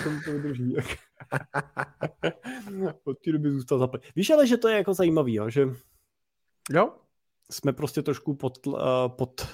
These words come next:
Speaker 1: pod, v moci těch našich zařízení, všech těch krabiček
Speaker 2: Hmm.
Speaker 1: a tak dále, no.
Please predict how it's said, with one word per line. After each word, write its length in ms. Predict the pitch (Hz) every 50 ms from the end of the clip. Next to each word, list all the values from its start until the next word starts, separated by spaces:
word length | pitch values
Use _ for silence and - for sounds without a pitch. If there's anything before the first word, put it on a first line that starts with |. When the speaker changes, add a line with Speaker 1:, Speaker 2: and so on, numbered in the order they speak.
| - - _ _ _ _ _ _ _ _ _ _
Speaker 1:
pod, 220 | - 120 113 -
v 200 | - 143 110 107
moci 400 | 131 156 170 170 - - 180 165
těch 240 | 156 156 151 131 123
našich 280 | 139 120 - - 143 127
zařízení, 500 | 127 120 123 139 131 120 117 110 104 104
všech 220 | - - 120 -
těch 140 | - 123 -
krabiček 500 | - - 110 - 123 123 127 151 - -
Speaker 2:
Hmm. 60 | - _
Speaker 1:
a 40 | _ -
tak 100 | 113 110
dále, 220 | 113 113 117 117
no. 200 | 113 110 123 127